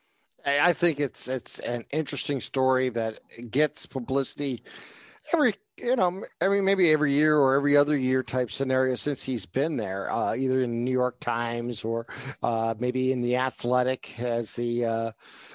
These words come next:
as a sports outlet or E S P N or whatever it may be. And I think that's, I, I'm just curious if there was that many players that are, you know,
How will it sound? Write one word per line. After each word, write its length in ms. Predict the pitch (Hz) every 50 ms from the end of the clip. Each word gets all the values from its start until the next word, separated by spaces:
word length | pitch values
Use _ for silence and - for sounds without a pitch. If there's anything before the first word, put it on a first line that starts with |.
| - -
as 180 | 143 139 127 110
a 80 | 123
sports 680 | - - - - 127 131 131 123 - - - - - - - -
outlet 500 | 135 135 123 92 104 123 127 127 127 - - 107 113
or 300 | 147 151 151 156 151 147 -
E 140 | 147 170 170
S 160 | 165 151 -
P 220 | - - 170 180
N 160 | 170 170 170
or 80 | 180 170
whatever 480 | 156 160 175 - - 165 175 151 151 147
it 120 | 139 131
may 240 | 139 143 139 139 135
be. 480 | 117 104 135 151 165 156 139 120 107 - - - - - - - -
And 140 | 160 160 165
I 80 | 170
think 160 | 147 165 160 143
that's, 180 | 156 143 -
I, 220 | 170 143 147 151 151 139 120
I'm 120 | 165 170
just 220 | 156 165 139 - -
curious 420 | - 175 180 175 165 147 - -
if 160 | 160 139 -
there 140 | - 147 147
was 460 | 139 143 135 - - - - - - _ -
that 200 | - 160 160 151
many 200 | 160 160 156 151
players 420 | 127 - - 151 151 151 147 120
that 160 | 123 131 - - _ _ _ _ _ -
are, 400 | - 139 139 139 135 131 127 117 - - - - - - - - - - _ -
you 80 | 285
know, 60 | 185